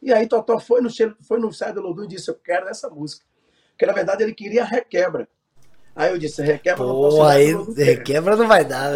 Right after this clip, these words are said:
Speaker 2: velho.
Speaker 1: não dá. <laughs> Aí ele pediu, "Então eu quero essa aqui." Aí eu, que já tava, eu já tava cantando essa música no Lodum. E dito certo, aí mandei a música pro Cheiro de Amor e gravou a música. Cara, é, Márcia Freire tinha um negócio de um palco,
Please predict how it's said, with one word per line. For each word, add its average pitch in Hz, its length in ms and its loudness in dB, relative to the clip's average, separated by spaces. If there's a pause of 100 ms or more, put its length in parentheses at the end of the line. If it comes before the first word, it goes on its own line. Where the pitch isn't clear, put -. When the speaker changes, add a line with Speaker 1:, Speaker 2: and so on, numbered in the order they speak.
Speaker 2:
velho. 127 140 0
Speaker 1:
não 233 60 -4
dá. - 200 0 (680)
<laughs> - 400 -4 (380)
Aí 226 220 -2
ele 226 220 2
pediu, 220 560 -8
"Então 233 220 0
eu 240 80 -4
quero 254 240 -2
essa 233 260 -4
aqui." 170 360 -14 (500)
Aí 165 220 -8
eu, 208 200 -10 (120)
que 226 100 -12
já 226 180 -4
tava, 247 240 -8 (140)
eu 214 120 -4
já 226 140 -10 (400)
tava 220 220 -8
cantando 226 320 -4
essa 233 180 -4
música 208 220 -6
no 226 80 0
Lodum. 226 280 -2 (760)
E 220 100 -6
dito 226 220 -4
certo, 170 340 0
aí 160 140 -2
mandei 180 240 -2
a - 20 2
música 180 240 -6
pro 160 80 -8
Cheiro 180 140 -10
de 180 80 -2
Amor 196 140 -8
e 220 40 -6
gravou 185 260 -6
a 180 40 -12
música. 151 300 -8
Cara, 170 260 -2 (1000)
é, 165 300 4
Márcia 180 360 -8
Freire 180 340 -14
tinha 180 180 -16
um 180 40 -10
negócio 165 380 -8
de 156 100 -12
um 147 80 -12
palco, 147 600 -4